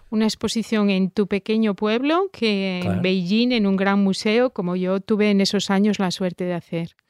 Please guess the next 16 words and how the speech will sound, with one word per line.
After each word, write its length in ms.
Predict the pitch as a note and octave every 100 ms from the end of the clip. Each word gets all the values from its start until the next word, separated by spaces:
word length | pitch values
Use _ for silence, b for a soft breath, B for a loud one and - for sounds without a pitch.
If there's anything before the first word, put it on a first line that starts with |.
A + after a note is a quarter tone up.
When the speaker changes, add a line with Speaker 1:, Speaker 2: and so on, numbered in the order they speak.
| b b b
Speaker 2:
Sim, 300 | - G#2 F#2 -
impressionante. 680 | A2+ B2 - A#2+ G#2 F#2+ - -
Speaker 1:
<laughs> 340 | F#3+ F#3 G3+
Speaker 2:
Muito 180 | C#3 F3
bem. 240 | C3+ A2+ G2 B B -
Ahm, 400 | D#3 D3+ D3 F3
e 80 | A3+
qual 180 | G#3+ B3+
é, 100 | B3
agora 180 | G3+ G#3
vamos 140 | G3+ F3+
falar 160 | F#3+
da 140 | D#3+ C#3+
Drawing 380 | A2+ D3 C#3 A#2+
Room, 380 | A#2+ C#3 C3 C#3
ah, 400 | C3+ C3 B2+ A#2+